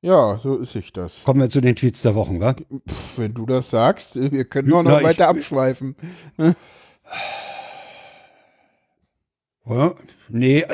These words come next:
Speaker 2: wir sind eigentlich durch mit den Befindlichkeiten.
Speaker 1: Aber du wolltest weiter Befindlichkeiten machen, nicht ich.
Speaker 2: Ha-, hat, hatte ich schon erzählt, dass ich heute da die Studio Link, äh, Konferenzschaltung hatte?
Speaker 1: Ja, hattest
Speaker 2: Nee, hab
Speaker 1: du.
Speaker 2: ich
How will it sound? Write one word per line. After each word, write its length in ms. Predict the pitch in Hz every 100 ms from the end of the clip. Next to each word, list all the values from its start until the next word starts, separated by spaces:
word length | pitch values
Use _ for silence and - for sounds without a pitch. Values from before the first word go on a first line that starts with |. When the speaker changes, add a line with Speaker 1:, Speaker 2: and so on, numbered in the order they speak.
| - - - _
Speaker 2:
wir 160 | 104
sind 160 | 113 135
eigentlich 440 | - 127 127 147 -
durch 240 | 139 143
mit 120 | 139
den 120 | 101
Befindlichkeiten. 920 | 90 95 101 95 98 - 87 80 - -
Speaker 1:
Aber 120 | 113
du 240 | 127 214
wolltest 420 | 214 151 139 131 -
weiter 260 | 127 131
Befindlichkeiten 760 | 131 127 - 139 135 - 131 -
machen, 300 | 120 110 143
nicht 220 | 147 147
ich. 320 | 135 165 - -
Speaker 2:
Ha-, 140 | 127 -
hat, 340 | 139 147 -
hatte 240 | - 156
ich 120 | 214 -
schon 140 | 185
erzählt, 380 | 190 180 196 208
dass 140 | 190
ich 120 | 180 147
heute 240 | 175 185
da 200 | 170 165
die 200 | 156 165
Studio 320 | 147 190 180
Link, 300 | 170 170 160
äh, 220 | 156 151
Konferenzschaltung 880 | 151 156 151 123 170 - 214 220 214
hatte? 140 | - 151
Speaker 1:
Ja, 140 | 147
hattest 200 | 160 185
Speaker 2:
Nee, 140 | 165 135
hab 100 | 127
Speaker 1:
du. 80 |
Speaker 2:
ich 140 | 131